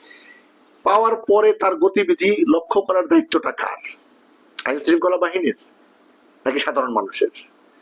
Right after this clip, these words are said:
যদি আইন শৃঙ্খলা রক্ষাকারী বাহিনীর সদস্যদের হয়ে থাকে, তাদের কার্যক্রমটা কি, তাদের জবাবদিহিতা কোথায়? এখন বলবেন যে সুব্রত বাইন, মোল্লা মাসুদ সহ অনেককে আটক করা হয়েছে।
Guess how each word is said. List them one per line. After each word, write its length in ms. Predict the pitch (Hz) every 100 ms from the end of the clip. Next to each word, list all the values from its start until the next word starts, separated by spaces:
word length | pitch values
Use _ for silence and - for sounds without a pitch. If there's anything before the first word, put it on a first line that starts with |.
| _ -
যদি 180 | 330
আইন 220 | - 226 233
শৃঙ্খলা 420 | 233 226 - 214
রক্ষাকারী 400 | 196 196 196 190
বাহিনীর 280 | 165 165 180
সদস্যদের 580 | - - 156 - 156 160
হয়ে 220 | - 208
থাকে, 320 | 214 127 117 - _ - _ _
তাদের 440 | 196 196 220 220 320 - _ _ _
কার্যক্রমটা 640 | - 196 202 180 175 139 117
কি, 160 | 101 - _
তাদের 260 | - 165 -
জবাবদিহিতা 580 | 185 202 202 156 160 -
কোথায়? 400 | - 156 - - - _ _ _ _ _ _ _
এখন 260 | - 160 190
বলবেন 420 | 185 185 180 170 - - -
যে 140 | 143 160
সুব্রত 400 | 185 170 175 170
বাইন, 360 | 165 160 156 151 _ _ 139
মোল্লা 260 | 165 170
মাসুদ 300 | 156 143 165
সহ 480 | - 190 214 175 120 - _ -
অনেককে 340 | 160 160 156
আটক 240 | 147 180 -
করা 140 | 143
হয়েছে। 380 | 113 104 - -